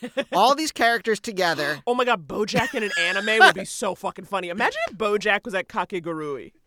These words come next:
Speaker 2: Yes, that's what I'm
Speaker 1: Okay.
Speaker 2: saying, Naomi.
Speaker 1: That
Speaker 2: I
Speaker 1: would be
Speaker 2: wanna see
Speaker 1: so
Speaker 2: all these characters
Speaker 1: That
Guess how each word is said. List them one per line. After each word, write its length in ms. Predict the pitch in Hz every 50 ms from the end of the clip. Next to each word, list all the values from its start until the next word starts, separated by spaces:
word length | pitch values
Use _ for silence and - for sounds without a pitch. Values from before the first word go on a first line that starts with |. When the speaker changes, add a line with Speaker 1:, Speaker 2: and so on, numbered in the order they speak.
| - 139 -
Speaker 2:
Yes, 320 | 294 381 427 - - - - -
that's 160 | 381 453 508
what 60 | 539
I'm 60 | 494 403
Speaker 1:
Okay. 40 | -
Speaker 2:
saying, 360 | - 494 508 523 480 427 359 320
Naomi. 260 | 302 311 370 392 359 - _ - _ _ _ _ - _
Speaker 1:
That 80 | - - -
Speaker 2:
I 140 | 349 381
Speaker 1:
would 60 | 440 440
be 40 |
Speaker 2:
wanna 200 | 415 415 427 440
see 200 | 415 - 392 359
Speaker 1:
so 60 | 294 254
Speaker 2:
all 180 | 277 339 370 370
these 200 | 381 381 339 -
characters 680 | - 302 294 294 285 262 - - 277 277 277 - -
Speaker 1:
That 60 | -